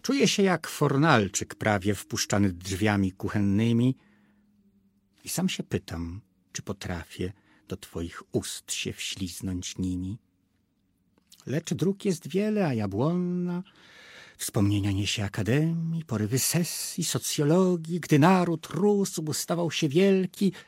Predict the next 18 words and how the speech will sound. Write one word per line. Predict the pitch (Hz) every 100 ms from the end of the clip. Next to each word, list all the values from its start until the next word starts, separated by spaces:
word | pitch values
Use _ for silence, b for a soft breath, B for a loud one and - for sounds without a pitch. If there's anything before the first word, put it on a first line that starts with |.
| B B B _ -
potem | 110 98
Wiktoria | 92 - - 110 113 101 101 - 101 - B
i | 143
przygody, | - - 113 131 139 120 127 120 -
daleki | 92 82 -
posmak | - - 98 90
wojewody. | 110 131 143 175 160 160 - _ _ _ B B B B B B B B B
Ach, | 151 139 - -
gdzież | - 123 101
te | - 117
świeżej | - - 131 127 120 113
władzy | 95 120 143 127 123
czasy, | - 147 156 -
kiedy | - 135 135
tam | - 139
bywał | 131 165 151 135
dla | 110 139
okrasy? | 143 - 180 160 175